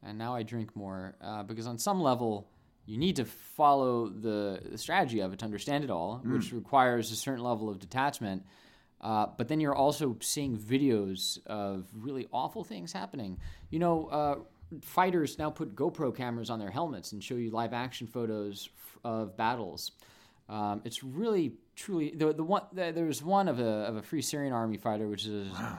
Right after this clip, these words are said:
Speaker 2: yeah.
Speaker 1: a rebel fighting Assad. Um,
Speaker 2: Against Assad, yeah.
Speaker 1: Against Assad. And, uh,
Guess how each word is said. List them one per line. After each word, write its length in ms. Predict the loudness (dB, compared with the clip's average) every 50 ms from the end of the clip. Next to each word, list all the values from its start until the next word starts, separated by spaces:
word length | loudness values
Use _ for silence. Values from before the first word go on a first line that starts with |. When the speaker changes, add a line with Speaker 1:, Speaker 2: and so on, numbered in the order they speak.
| -10 -12
Speaker 2:
yeah. 80 | -10 -4
Speaker 1:
a 80 | -4
rebel 520 | 0 4 6 6 6 8 6 4 4 4 2
fighting 540 | 0 0 2 4 4 4 2 2 0 0 -2
Assad. 600 | -2 -4 0 4 6 6 6 6 4 2 -2 -6 -10 -16 -20 -20 -20 -20 -20 -20 -20 -20 -20 -20 -20 -12
Um, 340 | -4 2 4 4 6 6 4 4
Speaker 2:
Against 260 | 2 0 0 -2 -6
Assad, 300 | -6 -6 -6 -8 -8 -8 -10
yeah. 140 | -10 -10 -8 -6
Speaker 1:
Against 340 | -4 0 2 2 2 2 0
Assad. 460 | 0 2 4 4 6 6 4 2 0 -6 -12 -14 -8
And, 360 | -6 -4 -2 0 0 0 2
uh, 460 | 2 2 2 2 2 2 2 0 -2